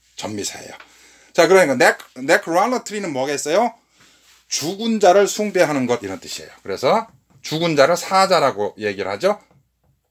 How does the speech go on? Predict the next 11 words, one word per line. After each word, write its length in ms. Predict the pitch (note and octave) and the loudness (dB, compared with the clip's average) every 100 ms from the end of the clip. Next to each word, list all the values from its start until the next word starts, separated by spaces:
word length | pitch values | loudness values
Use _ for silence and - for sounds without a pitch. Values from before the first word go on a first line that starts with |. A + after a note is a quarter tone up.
| - _ _ _ _ _ - | -20 _ _ _ _ _ -16
사자 680 | - F#3+ G#3 G3+ F3+ E3+ C#3+ | -6 4 6 6 4 0 0
숭배, 640 | - G3 F#3+ F3 G#3+ - _ | -6 -10 -6 0 0 -2 _
이런 240 | C3 B2+ G#2+ | -2 -2 -2
의미가 220 | E2+ - | -10 -14
됩니다. 300 | - - - - | -20 -20 -20 -10
네, 180 | A2 - - - - | -10 -10 -18 -20 -6
네크로랄리티. 640 | A#2 - G#2 F#3 F3 - - _ _ _ _ _ _ - - - _ _ _ | -4 -2 0 0 -2 -8 -12 _ _ _ _ _ _ -20 -20 -20 _ _ _
자, 120 | - F#3+ | 2 6
마지막에 360 | A#3 A3+ F3+ | 6 6 4
나오는 260 | C#3 A#2+ G2+ | 0 -2 -6
단어, 160 | F#2+ | -12